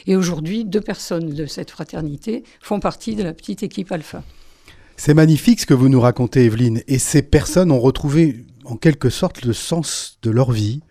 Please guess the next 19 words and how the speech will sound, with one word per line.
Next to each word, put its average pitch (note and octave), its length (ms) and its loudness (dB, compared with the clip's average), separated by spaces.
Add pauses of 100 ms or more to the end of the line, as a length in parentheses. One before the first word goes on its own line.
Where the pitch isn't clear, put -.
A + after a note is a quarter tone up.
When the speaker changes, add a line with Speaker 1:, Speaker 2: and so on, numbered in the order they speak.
(600)
Speaker 2:
en A2+ 160 -4
Speaker 1:
C'est G2+ 100 -2
ça. - 100 -2
Speaker 2:
s'engageant C#3 540 4
là, B2 260 6
Speaker 1:
Tout G2+ 60 -6
à F2 40 -8
fait. - 120 -20 (280)
Speaker 2:
en A2 400 -6
portant C3+ 400 2
la B2 140 0
parole A#2+ 320 0
de A#2+ 120 2
Dieu A#2+ 460 2
à B2 60 -2
travers A#2 520 -2
comportement, A#2+ 960 -2
action, A#2+ 840 -4 (340)
Speaker 1:
Oui. D#3 40 -10